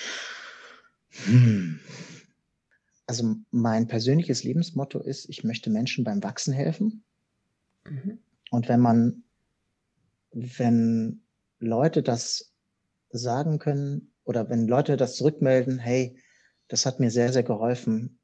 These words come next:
Speaker 1: was, was ich damals bei dir gemacht habe", dann, dann ist mein Leben, ähm, wie heißt denn das, purposeful, ähm, ähm, äh, bedeutsam.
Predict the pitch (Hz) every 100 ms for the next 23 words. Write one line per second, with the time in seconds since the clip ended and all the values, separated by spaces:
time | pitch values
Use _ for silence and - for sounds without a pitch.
0 | _ _ 113 110 - - 107 120 - 117
1 | 117 120 113 110 107 135 - 110 123 139
2 | - _ _ _ _ _ _ _ _ -
3 | 110 113 113 117 - _ _ _ _ _
4 | _ _ _ _ _ - 113 131 - 139
5 | 135 143 143 139 143 143 - 120 120 117
6 | 117 _ _ - _ _ _ - 107 120
7 | 143 104 - 123 123 123 - 110 113 -
8 | 113 113 110 - 113 113 117 110 110 -
9 | _ 90 107 117 127 135 - 98